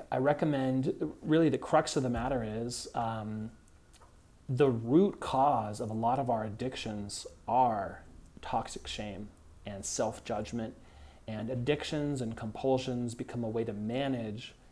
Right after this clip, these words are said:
those feelings of shame and feelings of not being good enough. The idea is toxic shame splits us against ourself,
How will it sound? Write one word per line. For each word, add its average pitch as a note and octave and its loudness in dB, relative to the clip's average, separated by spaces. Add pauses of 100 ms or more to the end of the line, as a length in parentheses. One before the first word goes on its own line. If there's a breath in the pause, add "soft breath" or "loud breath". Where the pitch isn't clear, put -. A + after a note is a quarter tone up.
(140 soft breath)
those A2 -4
feelings B2+ 0
of G2+ -12
shame G#2+ -6
and G2 -10
feelings B2 -4
of G#2+ -6
not A2+ -6
being A2 -4
good A2+ -4
enough. G2 -8 (560 loud breath)
The B2+ 2
idea C#3 4
is A#2+ 2
toxic - -4
shame A2+ -6
splits - 0
us C3+ 2
against B2+ -2
ourself, G#2 -6